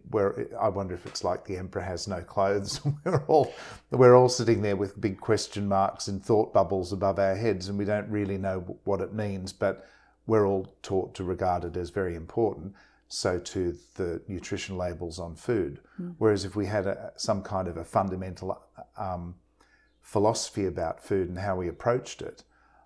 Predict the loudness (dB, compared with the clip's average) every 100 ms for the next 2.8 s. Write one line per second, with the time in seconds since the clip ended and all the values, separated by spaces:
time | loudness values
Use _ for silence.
0 | -10 0 2 2 -6 -18 -10 -6 -6 -6
1 | -6 -6 -2 -2 -2 -6 -6 -6 -8 -6
2 | -8 -8 -12 -8 -8 -8 -10